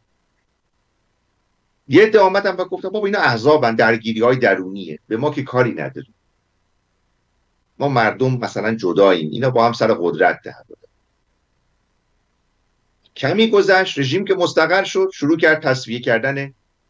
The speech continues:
بهائیان و یهودیان و گروه‌های مختلف مذهبی. باز گفتیم که خب با-، ما که شیعه ایم، با ما کاری، کاری نداره.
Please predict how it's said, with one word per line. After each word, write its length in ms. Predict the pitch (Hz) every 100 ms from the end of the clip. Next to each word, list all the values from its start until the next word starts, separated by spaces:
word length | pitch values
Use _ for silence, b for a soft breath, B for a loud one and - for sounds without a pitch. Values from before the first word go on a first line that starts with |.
| _ _ _ _ _ _ _ -
بهائیان 800 | 113 117 117 98 104 131 131
و 100 | 117
یهودیان 800 | 110 - 104 98 95 107 131 127
و 120 | 117 113
گروه‌های 420 | 104 101 113 127
مختلف 460 | 110 - 92 107
مذهبی. 680 | 110 90 78 - 76 76 78 - _ _ _ _ _ _ _ _ _ _ _
باز 340 | - 127 214 -
گفتیم 300 | 202 190 185
که 120 | 180
خب 120 | 147
با-، 220 | 131 123 -
ما 200 | 82 127
که 100 | 139
شیعه 300 | 131 107 123
ایم، 240 | 110 - - _ _ _
با 120 | 92
ما 100 | 131
کاری، 300 | 127 98 95 -
کاری 160 | - 78
نداره. 420 | 71 69 65 -